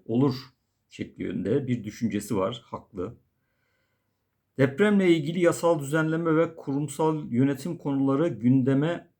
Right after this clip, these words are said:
alınıp depreme dayanıklı daha iyi bir şehir planlamasına doğru örgütlenmelere fırsat verilmelidir diyor. Ee,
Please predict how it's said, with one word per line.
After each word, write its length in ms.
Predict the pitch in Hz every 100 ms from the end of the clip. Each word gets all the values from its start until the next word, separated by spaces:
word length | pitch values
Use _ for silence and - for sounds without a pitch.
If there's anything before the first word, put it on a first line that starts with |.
| _ _ _ _ _ _
alınıp 480 | 135 135 147 175 -
depreme 420 | 147 135 143 151
dayanıklı 460 | 139 135 131 135 170
daha 260 | 131 151 143
iyi 200 | 143 127
bir 80 | 151
şehir 420 | - 127 147 -
planlamasına 840 | 117 117 117 120 123 135 135 123
doğru 380 | 110 110 147 -
örgütlenmelere 1040 | 123 127 123 123 120 113 104 113 165 196 - _ _ _ _ _ _ _
fırsat 600 | 147 127 - 151 - _
verilmelidir 760 | 127 135 135 131 147 120 101 92
diyor. 440 | 101 151 - - _ _ _ _ _ _ _ _ _ _
Ee, 100 | -